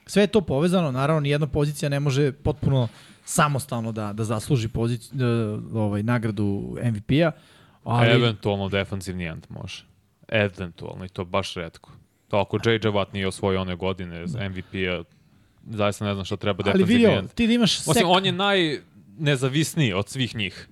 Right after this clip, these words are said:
Speaker 1: Pa i jeste i nije. Sad ću ti reći zašto.
Speaker 2: Mhm.
Speaker 1: Ti imaš sek po utakmici, ti imaš sedamnaest za sezonu.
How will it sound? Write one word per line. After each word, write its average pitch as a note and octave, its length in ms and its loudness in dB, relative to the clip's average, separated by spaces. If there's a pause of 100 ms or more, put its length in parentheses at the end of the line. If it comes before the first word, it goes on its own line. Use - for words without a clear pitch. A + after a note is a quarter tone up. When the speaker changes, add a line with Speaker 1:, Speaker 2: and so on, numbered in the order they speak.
(120)
Speaker 1:
Pa F#3+ 120 0
i G3+ 100 6
jeste A3+ 300 4
i F#3+ 40 2
nije. C3 300 0
Sad E3+ 160 2
ću D3 60 -2
ti E3+ 60 0
reći D3+ 140 0
zašto. G#2+ 240 2
Speaker 2:
Mhm. B2 80 -2
Speaker 1:
Ti F#3 80 2
imaš G3+ 280 2
sek - 360 -2
po D#3+ 100 -2
utakmici, C3+ 420 -2
ti F3 60 0
imaš E3+ 140 4
sedamnaest A#2 520 0
za F#2+ 80 -2
sezonu. G2 480 -8